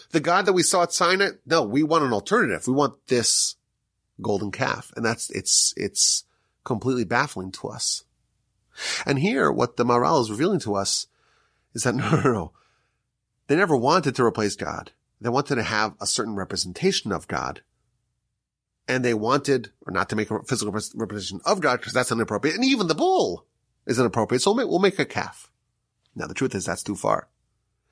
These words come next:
'Cause we don't make a represent-, representation, not of the calf, not of the bull, and certainly not of God. But to me, this was a game changer 'cause it, it shows a certain degree of sophistication, a, a much deeper perspective of what they wanted to do.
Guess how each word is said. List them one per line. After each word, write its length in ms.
'Cause 140
we 80
don't 160
make 180
a 40
represent-, 340
representation, 600
not 180
of 160
the 200
calf, 340
not 140
of 60
the 60
bull, 200
and 80
certainly 240
not 80
of 80
God. 320
But 80
to 60
me, 60
this 200
was 160
a 100
game 220
changer 280
'cause 200
it, 200
it 140
shows 800
a 60
certain 260
degree 380
of 440
sophistication, 960
a, 60
a 240
much 400
deeper 380
perspective 480
of 140
what 220
they 80
wanted 320
to 100
do. 440